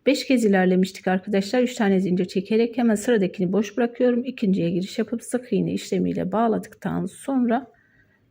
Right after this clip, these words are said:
bir tane zincir çekip modeli ön yüze çevirdim.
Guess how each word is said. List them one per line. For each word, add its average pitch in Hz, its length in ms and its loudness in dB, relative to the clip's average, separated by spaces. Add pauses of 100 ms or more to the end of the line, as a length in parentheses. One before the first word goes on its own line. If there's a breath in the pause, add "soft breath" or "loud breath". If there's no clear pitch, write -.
(100)
bir 320 180 2
tane 208 280 4
zincir 208 360 4
çekip 247 400 -4
modeli 226 420 4
ön 233 160 2
yüze 196 300 2
çevirdim. 175 640 -2